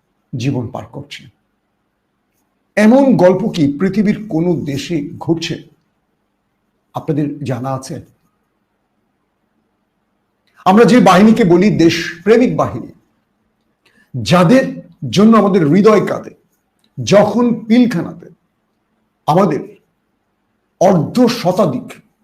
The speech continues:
সত্তর, পঁচাত্তর বা বাহাত্তর যাই বলি, সেনা অফিসার শহীদ হলেন, পুরো বাংলাদেশ শোকে আচ্ছন্ন হয়ে গেছে।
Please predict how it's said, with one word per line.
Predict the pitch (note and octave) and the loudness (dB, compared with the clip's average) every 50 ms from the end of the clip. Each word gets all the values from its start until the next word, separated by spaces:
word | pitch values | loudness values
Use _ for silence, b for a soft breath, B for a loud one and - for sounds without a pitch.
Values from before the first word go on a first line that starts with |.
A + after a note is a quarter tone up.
| _ _ _ _ _ _ - | _ _ _ _ _ _ -8
সত্তর, | - - F#3+ F#3 F#3 - G#3 G3+ F3 - | -2 -2 -2 -2 -2 -2 -2 -2 -2 -2
পঁচাত্তর | D#3+ F3 E3+ F3+ F3 F3+ - F#3+ | -2 -2 -2 -2 -4 -4 -4 -2
বা | D#3 F3 D#3 | 2 2 2
বাহাত্তর | - D#3+ C#3+ C#3+ F3+ E3 - F#3+ E3+ C3+ | 2 0 -2 -4 -4 -4 -2 -4 -4 -4
যাই | B2 - F#3 G3 A3+ A#3+ | -2 -2 0 2 4 4
বলি, | G#3+ E3+ F3+ D#3+ D3+ C3 - - - - _ _ _ _ _ _ _ _ _ _ _ - | 4 2 0 0 0 -4 -8 -10 -16 -20 _ _ _ _ _ _ _ _ _ _ _ -16
সেনা | - - - D#3 D#3 E3 - - | -12 -8 -4 -2 -2 -2 -2 -4
অফিসার | - C#3+ - F3+ - - - - - _ _ - - - | -6 -8 -8 -8 -10 -10 -12 -14 -16 _ _ -20 -18 -14
শহীদ | - - F3+ D3+ G3 G3+ D3+ B2 | -10 -6 -4 -2 -2 -4 -4 -6
হলেন, | F#2 D3 D#3 D#3 A#2+ - - _ _ _ _ _ _ _ _ _ _ _ _ - | -6 -6 -6 -6 -8 -10 -14 _ _ _ _ _ _ _ _ _ _ _ _ -8
পুরো | E3 D#3 D3 C#3+ C#3+ | -4 -4 -2 -2 -4
বাংলাদেশ | C#3+ C3+ D3+ D#3+ E3 D#3+ D#3+ F3+ - | -4 -4 -4 -4 -4 -4 -4 -6 -6
শোকে | - - D3+ C#3+ - D3+ | -8 -8 -8 -8 -8 -8
আচ্ছন্ন | B2+ B2 A2 - - - - D#3+ D3 B2+ | -8 -10 -10 -14 -14 -12 -10 -8 -8 -8
হয়ে | - - C3 B2 - | -8 -10 -12 -12 -12
গেছে। | - - - - | -14 -16 -20 -20